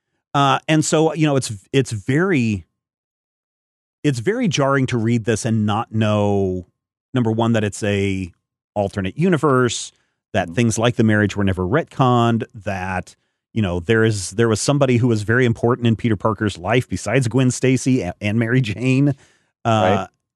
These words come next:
Speaker 1: it, it is, it's really kinda crazy. And the fact that the Kingpin, at least in this, uh, two, three-year run that we have here, plays a bigger role in the storylines than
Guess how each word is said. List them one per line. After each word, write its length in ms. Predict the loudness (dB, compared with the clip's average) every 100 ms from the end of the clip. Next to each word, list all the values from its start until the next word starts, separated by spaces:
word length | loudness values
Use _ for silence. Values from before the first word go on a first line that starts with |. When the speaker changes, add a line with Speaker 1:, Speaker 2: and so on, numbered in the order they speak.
| _
Speaker 1:
it, 180 | -2 -2
it 160 | 0 2
is, 640 | 2 0 -4 -8 -18 -20 -4
it's 220 | -2 -2
really 320 | -2 -2 -2
kinda 340 | -4 0 0 0
crazy. 460 | 0 0 0 0
And 100 | 0
the 40 | 2
fact 260 | 0 0
that 100 | 0
the 80 | -2
Kingpin, 500 | -2 0 0 0 0
at 140 | -2 -2
least 220 | -2 0
in 100 | 0
this, 260 | 0 -6 -20 _ _ _ _
uh, 200 | -2 -2 -2
two, 220 | -2 -2
three-year 380 | 0 -2 0 -2
run 460 | 0 2 0 -2
that 120 | -6
we 140 | -4 -6
have 240 | -4 -4
here, 240 | -6 -14 -20 _ _ -4
plays 240 | 0 2
a 80 | 0
bigger 360 | 0 0 2 2
role 380 | 2 2 2 0
in 200 | 0 0
the 80 |
storylines 840 | 0 0 2 2 0 -2 -6 -8 -6
than 600 | -4 0 0 -2 -6 -8